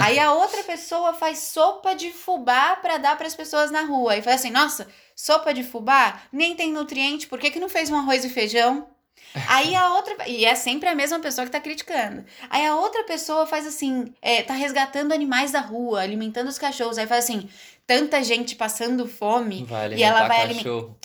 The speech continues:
Speaker 1: alimentar cachorro." E aí sempre é a mesma pessoa e é a pessoa que não faz nada pelo mundo.
Speaker 2: E ela tá lá só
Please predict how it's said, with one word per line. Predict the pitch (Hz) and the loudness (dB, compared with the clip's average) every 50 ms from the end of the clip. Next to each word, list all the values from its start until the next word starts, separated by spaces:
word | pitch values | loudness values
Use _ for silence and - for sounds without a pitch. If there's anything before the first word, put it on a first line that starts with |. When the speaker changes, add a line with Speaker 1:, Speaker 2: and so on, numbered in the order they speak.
| - _ | -18 _
Speaker 1:
alimentar | - 233 226 240 240 233 233 220 220 247 254 254 | -10 -6 -4 -4 -4 -4 -6 -4 -2 -2 -2 0
cachorro." | 269 302 294 294 - - - 196 190 190 185 190 180 175 - _ _ _ _ _ _ _ | -2 -4 -4 -4 -4 -4 -2 -2 -2 -4 -4 -6 -10 -16 -18 _ _ _ _ _ _ _
E | - 247 | -8 -6
aí | 269 285 294 | -6 -4 -4
sempre | - - - - 339 349 349 - - 311 | -4 -4 -4 -4 -6 -8 -10 -10 -8 -6
é | 311 | -4
a | 302 | -2
mesma | 294 277 269 294 330 320 302 294 277 | 0 0 0 0 0 0 0 -2 -2
pessoa | 254 240 233 233 - - 262 262 262 247 240 | -2 -4 -4 -2 0 2 2 4 4 2 2
e | 233 214 | 0 0
é | 240 | 0
a | 254 254 | 0 0
pessoa | 254 254 254 - 277 269 269 | -2 -4 -6 -4 -4 -4 -6
que | 269 - - | -6 -6 -4
não | 262 254 247 240 262 285 349 | -2 -2 0 0 -2 -2 -4
faz | 349 - - 285 294 294 277 | -6 -8 -6 -6 -6 -6 -6
nada | 247 233 233 247 269 247 220 | -4 -2 -2 0 -2 -2 -4
pelo | 214 220 190 190 190 | -6 -8 -8 -8 -8
mundo. | 185 185 104 | -10 -6 -2
Speaker 2:
E | 101 | 0
ela | 98 101 110 87 | 0 0 0 2
tá | 90 117 117 | 2 2 4
lá | 117 117 113 117 | 4 4 2 2
só | 123 - - - - 123 120 123 135 151 - - _ | 0 -2 -6 -6 -4 -2 0 0 0 -2 -4 -8 _